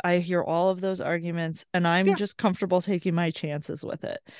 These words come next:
Speaker 1: I
Speaker 2: Yeah.
Speaker 1: would rather have this relationship with the people who work there
Speaker 2: Mm-hmm.
Speaker 1: than distance myself to the point where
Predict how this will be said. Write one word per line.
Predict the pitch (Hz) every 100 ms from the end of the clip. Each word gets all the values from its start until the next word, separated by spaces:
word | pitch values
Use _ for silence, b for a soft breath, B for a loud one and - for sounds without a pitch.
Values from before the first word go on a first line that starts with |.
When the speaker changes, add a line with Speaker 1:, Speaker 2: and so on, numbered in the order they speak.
| B -
Speaker 1:
I | 214
Speaker 2:
Yeah. |
Speaker 1:
would | 214 170
rather | 175 185 208 233
have | 202 196 196 180
this | 180 -
relationship | 175 165 165 - 170 180 165 - b b b b
with | 175 175 190 196
the | 190
people | 190 180 180
who | 180
work | 165 170 170 -
there | 151 143 143 156 b b b b - 180 170
Speaker 2:
Mm-hmm. | 196 190
Speaker 1:
than | 180 180 170
distance | 208 226 240 220
myself | 208 185 180 - 175 170 -
to | 185
the | 165
point | - 202 175 175
where | 180 180 175 165 165 160 180